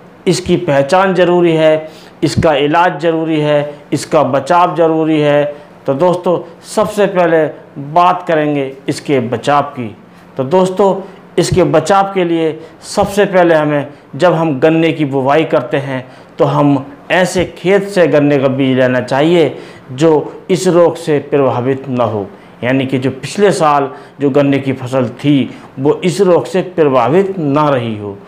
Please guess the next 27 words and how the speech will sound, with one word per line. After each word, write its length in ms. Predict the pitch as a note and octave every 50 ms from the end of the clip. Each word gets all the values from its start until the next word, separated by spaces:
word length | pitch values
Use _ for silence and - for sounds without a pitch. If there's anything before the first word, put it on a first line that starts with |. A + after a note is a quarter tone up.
| - - - - - - - - -
और 120 | C3+ C#3 C3
दोस्तों, 560 | C3+ D#3+ F#3 F#3+ F#3+ F#3+ F#3+ A3+ G#3+ G3 D#3+ - - - - - -
इसके 280 | F3 D3 - - F#3+ E3
साथ 240 | - - E3+ D#3+ D#3
साथ 800 | D#3 - E3+ D#3+ D#3 D3+ D3+ - - - - - - - - -
इसका 260 | F3+ - - - E3+ D#3
जो 180 | C#3 D3 D3+ C3+
हमें 640 | B2+ C3 C3+ C#3 C3+ C3 C3+ - - - B2+ B2+ C3
बीज 260 | E3 G3 G#3 F#3+ E3+
शोधन 400 | C#3+ - - D#3+ D#3 D3+ D3+ D3+ D#3 - - -
अवश्य 360 | C#3 D3+ F3+ F#3 F3+ F3+ E3 C#3+
करना 300 | C#3+ C3 B2+ B2 A#2+ A2+
चाहिए। 440 | - A2+ G2+ G#2+ G#2 G#2 G2 G2 - - - - - - - -
बीज 240 | B2+ D3+ F#3 F#3+ F#3+
शोधन 340 | - G3 F#3 E3+ F3+ F3+ F3
के 120 | F3 F#3
लिए 180 | F3+ F3+ F#3 F3
हम 240 | E3+ E3 E3+ E3+ E3+ - - - - - -
यदि 300 | D3+ D#3+ D#3 C#3+ D3+ D#3+
ऑर्गेनिक 640 | D#3 D#3+ C3 C#3+ D#3 D#3 D3 E3+ E3 E3 E3 - -
करते 240 | F3 D#3+ D#3 - F#3+
हैं 300 | F3 F3 F#3 F3 D3+ - - - - - - -
तो 100 | D#3 D3 B2+ B2+ B2 B2+ - - -
पानी 340 | E3 D#3+ F3 F#3+ G3+ G3 F#3
को 200 | F#3 F#3 D#3+ D3+ C3 - -
पचास 680 | F3 E3+ E3+ - G3+ F#3+ F#3 F3+ E3+ D#3+ - - - - - - _ _ - - - - - - - - - - - - - - - - - - - - - - -
सेंटीग्रेड 800 | F#3+ F3 F3 F3+ F#3 E3+ F3 F3+ F3 D#3+ F3 F3 E3+ E3 - -